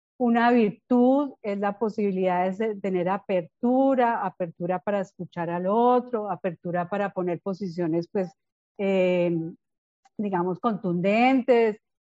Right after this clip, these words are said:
apertura para entender que hay formas distintas de hacer las cosas,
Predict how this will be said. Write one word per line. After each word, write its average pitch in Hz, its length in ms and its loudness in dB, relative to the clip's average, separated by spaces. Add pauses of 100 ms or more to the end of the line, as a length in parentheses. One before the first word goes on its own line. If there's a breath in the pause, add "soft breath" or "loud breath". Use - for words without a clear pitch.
(120)
apertura 202 840 -2
para 196 920 0
entender 190 580 -4
que 208 100 -6
hay 202 140 -2
formas 202 460 -2
distintas 185 540 -4
de 202 100 -2
hacer 180 240 -6
las 175 220 -8
cosas, 247 800 0